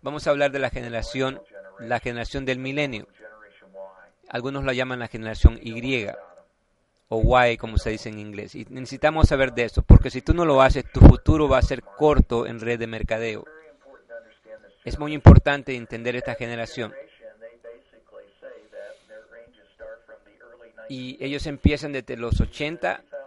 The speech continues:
al dos mil. Y voy a, a citar algunas cosas, eh, citas sobre esto. Una de las cosas importantes de lo, de la generación del milenio,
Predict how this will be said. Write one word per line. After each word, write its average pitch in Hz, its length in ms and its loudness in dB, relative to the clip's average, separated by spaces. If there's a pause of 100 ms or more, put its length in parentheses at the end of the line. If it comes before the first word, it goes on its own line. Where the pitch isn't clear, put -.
(520)
al 127 380 -2
dos 123 160 -8
mil. 127 240 -8 (4000)
Y 131 80 -14
voy 131 260 -4
a, 131 140 0
a 120 240 -4
citar 135 340 -4
algunas 131 640 -8
cosas, 131 640 -2 (800)
eh, 120 240 -16
citas 131 400 -10
sobre 117 320 -4
esto. - 260 -12 (720)
Una 151 160 6
de 151 80 -4
las 139 260 0
cosas 147 300 6
importantes 135 640 2
de 123 120 -4
lo, 117 180 -4
de - 140 -8
la 117 80 -4
generación 120 340 -10
del 131 140 -4
milenio, 120 540 -8